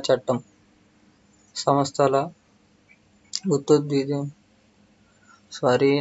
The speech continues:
నాకు ఈ స్పెల్లింగ్ కి నేను మామూలుగా ఏంటంటే నేను యాక్చువల్‌గా English మీడియం, so నాకు తెలుగు పదాలు కొంచెం కష్టంగా ఉన్నాయి, so నేను అందుకని ఇది పలకట్లేదు, Sorry. సమతుల్య ధర, అమ్మకం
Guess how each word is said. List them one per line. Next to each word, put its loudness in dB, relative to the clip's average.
నాకు 0
ఈ -4
స్పెల్లింగ్ -6
కి 0
నేను 4
మామూలుగా 6
ఏంటంటే 2
నేను 2
యాక్చువల్‌గా 2
English 2
మీడియం, 0
so 2
నాకు 2
తెలుగు 4
పదాలు 4
కొంచెం 0
కష్టంగా 0
ఉన్నాయి, 0
so -2
నేను 2
అందుకని 0
ఇది -4
పలకట్లేదు, 2
Sorry. 2
సమతుల్య 4
ధర, 4
అమ్మకం 0